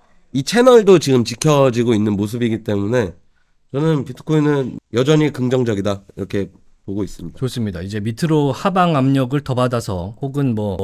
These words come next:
Speaker 2: 중동에서 지금 뭐 미사일이 또 터져갖고 진짜 전면전처럼 뭐 지상전을
Speaker 1: 네.
Speaker 2: 한다거나 뭐 무슨 일이 벌어지면 모를까. 현재로서 차트로 봤을 때는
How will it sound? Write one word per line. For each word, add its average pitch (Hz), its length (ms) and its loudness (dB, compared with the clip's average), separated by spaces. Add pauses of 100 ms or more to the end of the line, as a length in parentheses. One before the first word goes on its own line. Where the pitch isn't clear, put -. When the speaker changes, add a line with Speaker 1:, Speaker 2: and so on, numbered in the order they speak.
Speaker 2:
중동에서 127 640 0
지금 107 440 -6
뭐 90 80 -8
미사일이 120 340 -4
또 127 120 -8
터져갖고 139 580 -4
진짜 117 220 -8
전면전처럼 127 800 -2
뭐 82 120 -12
지상전을 131 680 0
Speaker 1:
네. 120 40 2
Speaker 2:
한다거나 123 600 -4
뭐 95 300 -8
무슨 120 260 -2
일이 143 140 0
벌어지면 131 560 -2
모를까. 113 600 -2
현재로서 165 720 0
차트로 247 400 -2
봤을 175 300 -2
때는 180 320 0